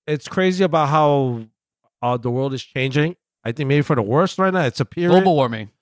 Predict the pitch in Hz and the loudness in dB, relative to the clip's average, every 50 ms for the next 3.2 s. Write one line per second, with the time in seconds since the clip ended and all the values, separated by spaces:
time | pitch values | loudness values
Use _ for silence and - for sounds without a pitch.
0 | _ - 180 185 147 185 220 226 202 220 214 185 175 180 175 180 196 196 208 226 | _ -2 -2 0 2 2 2 2 2 0 0 2 2 0 0 -2 -2 0 0 0
1 | 208 165 185 196 226 285 294 302 311 277 247 - - - 160 143 160 160 _ _ | 0 0 0 0 0 2 2 0 2 0 0 -2 -2 -2 0 0 -2 -4 _ _
2 | _ _ _ - 135 143 147 147 - - 196 196 180 151 143 131 110 110 110 117 | _ _ _ -2 0 0 0 0 0 0 0 0 2 0 0 -2 -2 -4 -4 -4
3 | 131 - - | -6 -8 -12